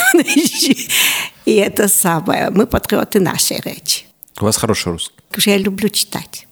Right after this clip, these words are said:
Speaker 1: <laughs> Я очень много читала, все книги, которые только можно. Вот что было, когда я была маленькая, книги.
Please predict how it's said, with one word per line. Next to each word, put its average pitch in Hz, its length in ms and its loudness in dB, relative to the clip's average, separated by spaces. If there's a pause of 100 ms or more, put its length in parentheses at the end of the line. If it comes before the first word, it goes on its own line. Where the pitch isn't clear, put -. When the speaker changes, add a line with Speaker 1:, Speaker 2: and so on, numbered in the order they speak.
(120)
Speaker 1:
<laughs> 359 720 2
Я 294 100 2
очень 214 180 0
много 180 260 2
читала, - 520 -6
все - 200 0
книги, - 420 -4
которые - 300 -10
только 208 200 -8
можно. 196 280 -2
Вот 185 100 -2
что - 180 0
было, 190 240 4
когда 175 240 0
я 185 60 2
была 175 180 2
маленькая, 180 540 -4
книги. 262 460 -2